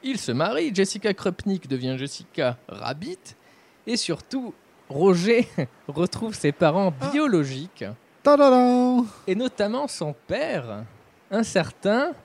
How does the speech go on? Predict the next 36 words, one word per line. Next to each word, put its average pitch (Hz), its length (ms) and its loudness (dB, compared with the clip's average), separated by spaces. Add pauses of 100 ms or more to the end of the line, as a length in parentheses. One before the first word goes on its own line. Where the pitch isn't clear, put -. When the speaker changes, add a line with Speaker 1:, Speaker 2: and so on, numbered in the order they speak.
Speaker 1:
donne-moi 202 320 2
un - 20 4
lapin 190 320 4
de 180 80 0
cartoon 160 400 -4
célèbre. 156 540 -4
Speaker 2:
Euh, 190 180 -4
ben 175 380 -6
non, 196 140 -8
moi 247 120 -6
je 180 80 -12
connais, 185 200 -10
à 175 100 -4
part 190 280 -2
Bugs 175 280 6
Bunny, 190 320 2
euh, 214 160 2
je 160 80 -8
Speaker 1:
Eh, - 20 -4
Speaker 2:
connais 185 180 -2
personne 202 340 -2
Speaker 1:
eh 165 80 -2
Speaker 2:
d'autre. 165 120 0
Speaker 1:
ben, 175 120 6
c'est 185 180 2
Bugs 156 280 2
Bunny. 143 440 0
Speaker 2:
Non. 190 640 6
Speaker 1:
Le 190 160 8
père 185 420 2
de 160 80 2
Roger 160 380 6
Rabbit 156 400 0 (260)
est 311 80 2
Speaker 2:
Non. 262 360 2
Speaker 1:
Bugs 185 420 4